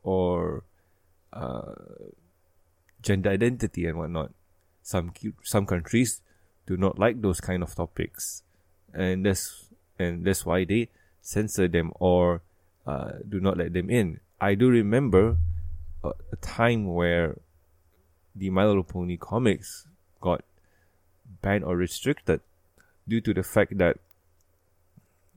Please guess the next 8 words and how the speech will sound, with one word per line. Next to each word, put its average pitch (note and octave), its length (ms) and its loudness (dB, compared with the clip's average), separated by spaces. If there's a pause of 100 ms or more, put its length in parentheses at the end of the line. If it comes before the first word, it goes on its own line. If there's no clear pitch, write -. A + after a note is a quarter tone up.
(200)
um, F#2+ 340 0 (160)
<clears throat> B2 300 6 (460)
due A#2 140 0
to A2 120 -4
the F#2+ 100 0
fact - 300 -6
that, F#2+ 180 2 (1500)
um, F#2+ 920 -6